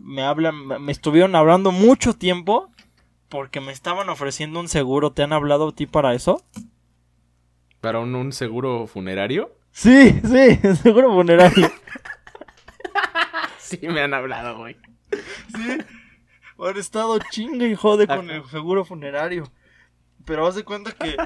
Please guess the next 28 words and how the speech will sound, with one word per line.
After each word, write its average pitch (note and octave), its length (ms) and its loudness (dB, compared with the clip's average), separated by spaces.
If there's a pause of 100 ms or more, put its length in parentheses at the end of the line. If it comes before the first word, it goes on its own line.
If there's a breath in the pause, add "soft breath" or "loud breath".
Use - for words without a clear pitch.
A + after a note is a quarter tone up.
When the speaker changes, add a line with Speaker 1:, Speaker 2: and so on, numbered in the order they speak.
Speaker 2:
<laughs> - 180 -20
Ajá. B2 160 -8
Speaker 1:
hubo F#3+ 180 2
una A3 240 4
vez, F#3 380 0 (100)
yo F#3 160 -2
creo, G#3+ 180 0
es G#3 140 0
que A#3 120 -8
esas G#3+ 220 -8
personas, E3 680 -8
yo D3 640 0
lo C3+ 260 -8
que C#3 120 -12
me C3+ 100 -12
imagino C3 400 -12
es D3 80 -14
que C3+ 120 -10
les A#2+ 140 -10
pagan C3+ 320 -8
por B2 200 -10
comisión, B2 460 -10
o C3 60 -12
sea, B2+ 100 -10
por B2 200 -12
seguro C#3 360 -10
que C3 120 -16
vendan. B2 400 -16